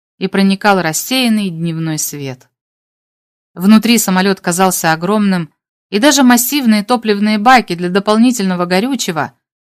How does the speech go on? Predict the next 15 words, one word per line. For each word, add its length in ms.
при 140
выполнении 640
дальних 440
рейсов 480
не 160
скрадывали 600
ощущения 680
простора. 680
В 100
хвостовой 580
части 380
была 240
установлена 840
электрическая 840
плита, 500